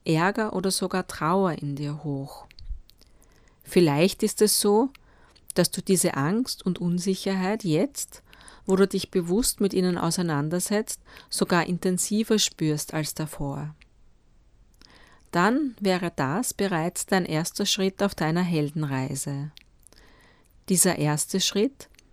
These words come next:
der für alle Helden der schwierigste ist, nämlich sich auf die Krise überhaupt einzulassen. Angst ist eine kraftvolle und lebenswichtige Emotion.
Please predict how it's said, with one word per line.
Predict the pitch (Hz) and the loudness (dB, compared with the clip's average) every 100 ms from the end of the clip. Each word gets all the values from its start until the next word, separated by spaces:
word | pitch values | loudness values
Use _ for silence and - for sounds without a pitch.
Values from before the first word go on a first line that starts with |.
| - - - | -20 -20 -2
der | 180 | 0
für | 175 185 | 2 4
alle | 151 180 220 | 6 6 6
Helden | 202 180 185 202 | 6 6 6 4
der | 196 | 2
schwierigste | 202 - 175 170 151 - 190 | 2 2 2 2 0 -4 -4
ist, | - 143 - - - - _ - - | -4 -4 -6 -10 -20 -20 _ -16 2
nämlich | 170 156 160 196 254 - - - - | 4 4 2 -2 -4 -8 -18 -20 -4
sich | - 202 180 | 2 4 4
auf | 165 | -2
die | - 165 | -2 -8
Krise | 170 165 175 214 | -2 0 2 2
überhaupt | 185 180 185 190 - | 2 0 2 0 -2
einzulassen. | 156 147 143 - 151 127 131 - 135 147 - - - - _ _ _ _ _ _ _ _ - - - _ | 0 0 0 -2 0 -2 -2 -4 -4 -12 -16 -20 -20 -20 _ _ _ _ _ _ _ _ -20 -20 -20 _
Angst | 160 175 240 - - | -2 0 0 -2 -2
ist | 190 180 | 0 2
eine | 170 | 2
kraftvolle | - - 160 - - 214 214 220 | 0 4 4 4 0 6 8 8
und | 185 - | 2 2
lebenswichtige | 156 202 214 185 180 - 196 185 | 4 6 4 4 0 2 4 6
Emotion. | 175 208 - - 151 147 | 4 2 0 2 2 0